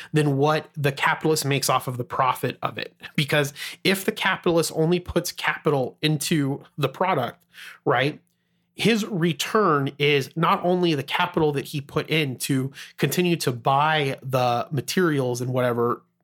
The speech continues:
to make something, right? His payment is from that, that profit. Okay. So if, if I put in twenty dollars, okay, and then I hire someone and I only wanna sell this thing for forty dollars, but I need to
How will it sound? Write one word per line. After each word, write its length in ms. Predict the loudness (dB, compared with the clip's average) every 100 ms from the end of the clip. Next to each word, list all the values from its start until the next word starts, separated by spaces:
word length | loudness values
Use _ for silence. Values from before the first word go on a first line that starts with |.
| -8
to 120 | -2
make 240 | 0 0
something, 480 | 0 -4 -4 -6 -6 -10 -12 -8 0
right? 200 | 0 0 -8 _ _
His 300 | -2 0 0 -4
payment 580 | -6 0 2 4 2 0 -2
is 160 | -2
from 500 | 0 0 0 0 -4 -4
that, 400 | 0 0 0 -2 -8 _ _ -20
that 640 | -14 -4 -2 0 -4 -8
profit. 520 | -2 0 0 -2 -12 _ _ -20 -20 -10
Okay. 260 | -2 0 0
So 400 | 0 2 4 2 -2 -20 _
if, 320 | 0 2 0 -6
if 220 | 0 0 2
I 120 | -2
put 220 | 0 2
in 120 | 2
twenty 320 | 0 0 0
dollars, 500 | 2 2 2 0 -2 -10 -20 -8
okay, 300 | -2 0 -2 -6 -8
and 120 | 0 2
then 80 |
I 120 | 2 2
hire 320 | 0 2 0
someone 640 | 0 -2 0 0 0 -2 -8 _ -4
and 100 | 0
I 80 | 2
only 160 | 4 4
wanna 240 | 2 2
sell 420 | 2 2 2 2
this 200 | 0 0
thing 100 | -2
for 140 | -2 -4
forty 320 | 0 0 2
dollars, 260 | 2 2
but 140 | 0 0
I 100 | 2
need 160 | 2
to 100 | 2